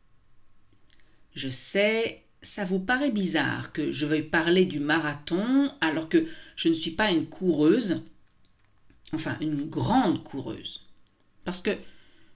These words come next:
comme le disait une coach canadienne, dont j'écoute le podcast ces dernières semaines, à partir du moment où on court, que ce soit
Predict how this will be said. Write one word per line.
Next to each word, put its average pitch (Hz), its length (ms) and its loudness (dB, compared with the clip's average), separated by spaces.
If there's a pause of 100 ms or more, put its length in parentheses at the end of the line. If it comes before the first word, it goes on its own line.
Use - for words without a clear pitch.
(420)
comme 311 240 8
le 269 120 6
disait 190 600 2
une 143 460 0
coach - 320 -2
canadienne, 175 760 2 (260)
dont 139 400 0
j'écoute 160 460 -4
le 156 100 -2
podcast 160 580 -4
ces - 140 -8
dernières 131 360 -4
semaines, 220 500 0 (840)
à 190 60 0
partir 302 460 0
du 254 140 2
moment 196 600 2 (200)
où 170 120 2
on 147 140 2
court, 320 600 2 (960)
que 165 100 0
ce 160 180 0
soit 156 560 -2